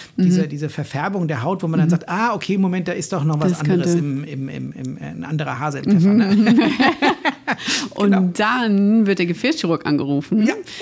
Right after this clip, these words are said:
Speaker 1: äh, denn das sollte behandelt werden.
Speaker 2: Genau.
Speaker 1: Möglichst zeitnah.
Speaker 2: Genau, da geht er als akuter Notfall natürlich in den
Speaker 1: Mhm.
Speaker 2: O P und dann guckt man, dass man mit, äh, mit, also macht man erst ein C T vorher, um
Speaker 1: Mhm.
Speaker 2: wirklich festzustellen, wo ist jetzt die, die Problematik.
Speaker 1: Mhm.
Speaker 2: Muss man zum Beispiel,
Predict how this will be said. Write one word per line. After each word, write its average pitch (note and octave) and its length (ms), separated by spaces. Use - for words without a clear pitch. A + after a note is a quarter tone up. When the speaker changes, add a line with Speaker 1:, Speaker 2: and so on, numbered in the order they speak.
Speaker 1:
äh, E3+ 180
denn F3+ 160
das G#3+ 140
sollte A3+ 200
behandelt A#3 420
werden. D3+ 280
Speaker 2:
Genau. C#3+ 280
Speaker 1:
Möglichst F#3+ 540
zeitnah. C#4 560
Speaker 2:
Genau, E3+ 260
da F#3 100
geht F#3+ 220
er F#3 140
als D#3 220
akuter F3+ 340
Notfall F3+ 340
natürlich D3+ 300
in D3 60
den F3 120
Speaker 1:
Mhm. F3+ 100
Speaker 2:
O G#3 40
P G3 180
und F#3 60
dann D#3 140
guckt E3+ 220
man, D#3+ 80
dass D3 160
man D3 140
mit, C#3 400
äh, C#3 180
mit, C3+ 380
also - 180
macht C#3 280
man E3 100
erst D#3 240
ein C#3+ 80
C C#3 140
T F3+ 200
vorher, D#3+ 300
um D3+ 60
Speaker 1:
Mhm. F#3+ 40
Speaker 2:
wirklich G3 240
festzustellen, D#3 560
wo D#3 80
ist D#3 100
jetzt - 260
die, D3+ 100
die C#3+ 120
Problematik. C#3 720
Speaker 1:
Mhm. F#3 320
Speaker 2:
Muss D3+ 140
man D#3 140
zum D3 140
Beispiel, C#3+ 560